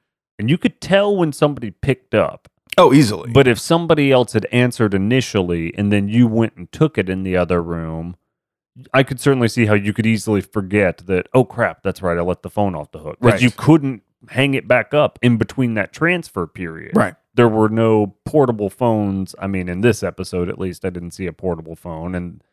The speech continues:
Speaker 1: this one didn't appear to be the one that Martin answered. That one's still at a cord.
Speaker 2: Right.
Speaker 1: But that was a big thing about it. You're like, "Crap, I wanna take this in the other room.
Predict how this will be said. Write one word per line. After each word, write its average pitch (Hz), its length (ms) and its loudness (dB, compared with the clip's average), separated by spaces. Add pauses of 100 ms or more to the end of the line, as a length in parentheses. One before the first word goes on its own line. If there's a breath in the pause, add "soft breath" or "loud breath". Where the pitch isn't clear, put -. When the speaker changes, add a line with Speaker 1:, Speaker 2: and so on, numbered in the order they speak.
(300)
Speaker 1:
this 98 160 -2
one 95 100 -4
didn't 90 280 -8
appear 123 340 0
to 92 80 -4
be 92 200 -4
the 95 120 -2
one 90 160 -2
that 90 100 -10
Martin 92 380 -2
answered. 90 500 -4
That 92 160 -2
one's 82 160 -12
still 85 240 -6
at 76 60 -10
a 76 40 -14
cord. 80 400 -4
Speaker 2:
Right. 110 240 -2 (360)
Speaker 1:
But 110 120 2
that 131 140 2
was 120 160 2
a 120 60 2
big 113 340 0
thing 107 240 -14
about 101 300 2
it. 101 60 0
You're 95 100 -2
like, 95 220 2 (300)
"Crap, - 400 -2 (460)
I 95 80 0
wanna 139 240 4
take 143 220 4
this 139 180 2
in 139 60 0
the 131 120 4
other 123 180 4
room. 117 440 4